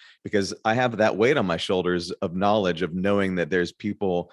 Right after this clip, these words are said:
that have followed me on social media for years that have saved up their pennies to come to Central Florida, and Gideon's Bakehouse is part of their visit to Orlando.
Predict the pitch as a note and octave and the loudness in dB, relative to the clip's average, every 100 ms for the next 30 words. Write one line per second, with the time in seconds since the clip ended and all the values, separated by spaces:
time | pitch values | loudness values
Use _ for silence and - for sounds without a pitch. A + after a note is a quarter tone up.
0 | _ - F2 - G2 F#2+ F#2+ F2+ F2+ E2+ | _ -4 -4 -2 0 2 0 -2 -2 -4
1 | - E2+ F#2 F2+ F#2 E2 - D2+ D#2 F#2+ | -4 -6 -4 -4 -4 -4 -6 -10 -6 -2
2 | A2 D#2+ D#2 D2+ E2+ D#2 - G#2 F#2+ F#2 | 0 0 -2 -2 -4 -4 -4 -2 0 -2
3 | - F2 E2 G#2 G2+ E2 D#2 - _ _ | -4 -6 -4 -4 -2 -4 -6 -14 _ _
4 | - - G#2 F#2 F#2 - F2+ E2+ - G2+ | -20 -8 -6 -4 -6 -6 -6 -8 -4 -2
5 | G2+ E2+ D#2 - _ - F2+ A2 G#2 E2+ | 0 0 -2 -8 _ -12 -4 -2 -2 -2
6 | A2 A#2 G2+ F2+ E2+ - - - - G2+ | -4 -2 -4 -6 -8 -16 -18 -18 -4 2
7 | G2 - - F2+ D#2+ C#2 E2 E2 D2+ D2 | 2 0 -2 -4 -4 -6 -2 -2 -4 -8
8 | C#2 E2+ D2+ A#1 _ _ - - D#2 C#2+ | -6 -4 -4 -6 _ _ -12 -8 -4 -4
9 | C#2+ C2+ A1 G#1 | -6 -6 -10 -10